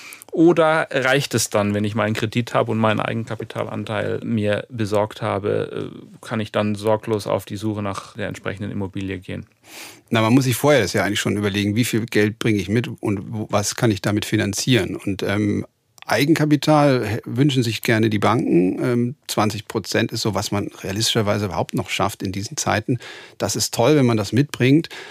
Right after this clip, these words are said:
Speaker 2: Auf jeden Fall sollte man die Kaufnebenkosten selbst finanzieren. Das sind so Kosten wie, äh, die Grunderwerbssteuer, der Makler muss finanziert werden und, äh, das Grundbuch, Notarkosten.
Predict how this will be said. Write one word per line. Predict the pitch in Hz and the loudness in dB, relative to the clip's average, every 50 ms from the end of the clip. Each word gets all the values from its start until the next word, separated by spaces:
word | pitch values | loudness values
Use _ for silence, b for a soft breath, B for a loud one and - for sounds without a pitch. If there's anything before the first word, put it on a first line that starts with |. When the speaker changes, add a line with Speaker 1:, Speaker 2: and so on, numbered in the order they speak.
| B B B B | B B B B
Speaker 2:
Auf | - 101 98 | -6 -4 -2
jeden | 104 101 151 226 214 | 2 2 4 4 4
Fall | 165 160 151 | 4 6 4
sollte | 143 143 147 131 135 | 6 6 6 6 6
man | 131 131 123 | 4 4 4
die | 117 120 | 2 0
Kaufnebenkosten | - - 120 131 123 - 123 120 139 156 151 123 - 92 87 90 - - - - 95 87 92 87 - 101 | 0 2 2 2 2 2 2 4 6 6 4 4 2 -2 -4 -2 -2 -4 -4 -4 -6 -6 -6 -6 -6 -4
selbst | 98 95 92 90 - - | -2 -2 -2 -4 -6 -8
finanzieren. | - - 95 92 85 85 87 - - 98 92 85 90 | -6 -4 -4 -4 -4 -4 -6 -4 -4 -2 -2 -2 -2
Das | 98 95 - | -4 -4 -2
sind | - 104 | -2 -2
so | - 117 104 | -2 -2 -2
Kosten | - - 120 107 - - - 98 95 | 0 0 0 0 -2 -4 -4 -4 -2
wie, | 98 101 95 95 98 95 | -2 -4 -4 -4 -4 -6
äh, | - 98 95 | -6 -6 -8
die | 95 104 98 | -8 -8 -8
Grunderwerbssteuer, | - - 110 113 117 117 110 113 107 101 - - - - 107 101 104 104 101 104 104 101 101 104 101 104 101 | -4 0 2 2 4 4 4 2 2 2 0 -2 0 0 0 2 2 2 2 2 0 0 0 -2 -2 -4 -4
der | 101 107 101 | -2 -2 0
Makler | 104 95 76 95 117 - 98 | 0 0 0 -2 -2 -2 -2
muss | 95 101 101 - | -2 -2 -4 -6
finanziert | - - 101 98 98 98 92 - - 104 101 101 | -4 -4 -4 -4 -4 -4 -6 -4 -2 -2 -2 -2
werden | 104 98 101 95 98 95 92 92 92 98 104 | -2 -4 -2 -2 -2 -2 -2 -4 -4 -4 -4
und, | - - 95 98 107 - - 110 | -6 -6 -8 -10 -10 -8 -6 -4
äh, | 98 90 95 98 98 | -4 -4 -4 -6 -8
das | 98 101 - | -8 -10 -12
Grundbuch, | - - 101 104 107 107 - 104 95 - | -8 -6 -4 -4 -4 -2 -4 -8 -4 -4
Notarkosten. | 113 95 - 104 98 101 - - 101 98 - - - - 92 - | -4 -2 0 2 2 2 0 -2 -4 -4 -4 -4 -6 -6 -8 -8